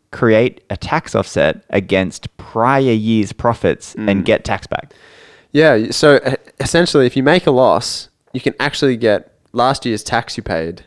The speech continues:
Speaker 1: Mm.
Speaker 2: back as a refund this year.
Speaker 1: Correct.
Speaker 2: Which is pretty cool.
Speaker 1: It's pretty
Speaker 2: In some
Speaker 1: amazing.
Speaker 2: countries, they can do that all the time.
Speaker 1: Yeah.
Speaker 2: Pretty sure. It was a thing in Australia.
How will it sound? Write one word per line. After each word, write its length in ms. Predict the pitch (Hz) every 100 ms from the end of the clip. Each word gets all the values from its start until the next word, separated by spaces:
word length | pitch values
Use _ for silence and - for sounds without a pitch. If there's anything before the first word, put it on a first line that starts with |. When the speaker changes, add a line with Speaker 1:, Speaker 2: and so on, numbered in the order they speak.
| _
Speaker 1:
Mm. 80 | -
Speaker 2:
back 220 | 113 123
as 80 | 120
a 60 | 104
refund 420 | 107 117 98 90
this 240 | 202 -
year. 160 | 82 73 _ _
Speaker 1:
Correct. 360 | - - - _
Speaker 2:
Which 120 | - -
is 60 |
pretty 260 | - 415 359
cool. 360 | - 359 220 _ _ _ _
Speaker 1:
It's 80 |
pretty 160 | - -
Speaker 2:
In 40 |
some 60 | -
Speaker 1:
amazing. 80 | 143
Speaker 2:
countries, 260 | 415 381 294
they 80 | 202
can 120 | 131
do 100 | 123
that 120 | 113
all 140 | 110
the 60 | 95
time. 440 | - 113 - - -
Speaker 1:
Yeah. 220 | 104 117
Speaker 2:
Pretty 140 | 82 98
sure. 240 | 78 - - - - - - - _ -
It 180 | 160
was 360 | 160 156 175 160
a 60 | -
thing 220 | - 175
in 40 | 180
Australia. 540 | - 110 87 65